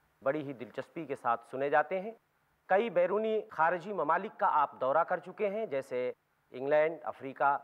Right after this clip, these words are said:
ताजिकिस्तान, ईरान, उज़्बेकिस्तान वगैरह, और वहाँ पे अपने फ़न का मुजाहरा कर चुके हैं। मैं बड़े अदब के साथ दावत दूंगा जनाब वजाहत अज़मत दाइम साहब को कि आप माइक पे तशरीफ़ लाएं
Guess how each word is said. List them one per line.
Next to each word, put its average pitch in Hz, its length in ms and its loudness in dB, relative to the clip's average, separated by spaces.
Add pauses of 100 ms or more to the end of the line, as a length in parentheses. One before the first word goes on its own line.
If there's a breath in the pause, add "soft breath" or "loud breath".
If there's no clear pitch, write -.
(120)
ताजिकिस्तान, 127 760 -4 (180)
ईरान, 127 340 0
उज़्बेकिस्तान 135 760 -6
वगैरह, 139 360 0 (760)
और 170 280 6
वहाँ 156 260 0
पे 165 120 -4
अपने 135 260 -4
फ़न 147 200 -8
का 123 120 -6
मुजाहरा 117 380 -6
कर - 140 -12
चुके - 260 -20
हैं। 92 80 -20 (460)
मैं 101 80 -18
बड़े 113 160 -6
अदब 110 280 -4
के 131 80 -12
साथ 123 380 -4
दावत 147 320 2
दूंगा 175 260 2
जनाब 135 320 -2 (120)
वजाहत 143 440 -2
अज़मत 117 360 -10
दाइम 151 220 -2
साहब 175 300 2
को 196 100 -4
कि 156 160 -6
आप 113 180 -4
माइक 131 200 -4
पे - 120 -20
तशरीफ़ 147 400 -14
लाएं 208 200 0